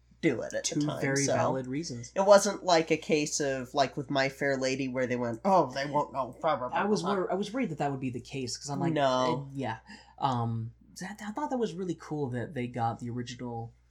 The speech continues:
Speaker 2: Broadway cast to
Speaker 1: Yes.
Speaker 2: do in the movie. I felt like that, I, I really appreciate the filmmaker's decision to do that.
Speaker 1: Yes.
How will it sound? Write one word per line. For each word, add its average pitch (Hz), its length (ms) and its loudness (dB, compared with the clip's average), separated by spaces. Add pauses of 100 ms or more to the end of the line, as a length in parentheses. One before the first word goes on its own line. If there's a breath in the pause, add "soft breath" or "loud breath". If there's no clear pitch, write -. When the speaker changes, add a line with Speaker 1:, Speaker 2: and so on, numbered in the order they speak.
(840)
Speaker 2:
Broadway 123 600 -4
cast - 640 -12
to 139 100 -4
Speaker 1:
Yes. 131 440 -2
Speaker 2:
do 139 120 0
in 120 80 0
the 120 60 -2
movie. 117 400 -4
I 123 80 -10
felt 131 200 -4
like 131 180 -6
that, 123 320 -2 (460)
I, 147 200 -2
I 156 100 2
really 160 380 2
appreciate 131 840 -6
the 156 80 -6
filmmaker's 123 960 -4
decision 123 640 -6
to 135 140 -6
do 131 320 -8
that. 180 380 -8 (100)
Speaker 1:
Yes. - 600 -6